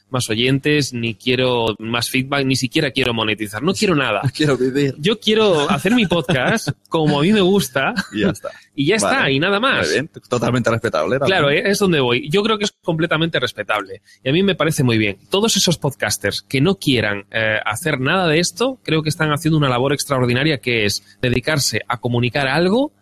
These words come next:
Speaker 1: por, eh, por pura pasión, por mero amor al arte. Está
Speaker 2: Ujú.
Speaker 1: muy bien. Pero la cuestión es que después yo he hecho un poco como Víctor, ¿no? He hecho una maratón de podcast para ponerme un poco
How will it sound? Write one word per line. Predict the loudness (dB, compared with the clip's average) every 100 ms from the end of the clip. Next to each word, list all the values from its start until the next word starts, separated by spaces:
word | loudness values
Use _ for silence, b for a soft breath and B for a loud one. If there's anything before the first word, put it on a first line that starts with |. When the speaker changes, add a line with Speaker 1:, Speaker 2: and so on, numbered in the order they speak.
| B B B _
Speaker 1:
por, | -2 0 0
eh, | 0 2 0 0
por | 0
pura | 0 0 0
pasión, | 0 0 0
por | -2 -2
mero | 0 -2
amor | -2 -2
al | -2 -4
arte. | -8 -8
Está | -4 0
Speaker 2:
Ujú. | 2
Speaker 1:
muy | 2
bien. | 0 -4
Pero | -2 0
la | 2 2 0 -2
cuestión | -2 2 2
es | 2
que | 0 0
después | 0 0 -2 -2
yo | -2 0
he |
hecho | 0
un | 0
poco | 0 0
como | 0 0
Víctor, | 0 -2 -2
¿no? | -2 -4 B -20 B
He | -4
hecho | 0 0
una | 2
maratón | 0 0 2
de | 2
podcast | 0 -2 -2 -2
para | -2 -2
ponerme | 0 0 0
un | 0
poco | 0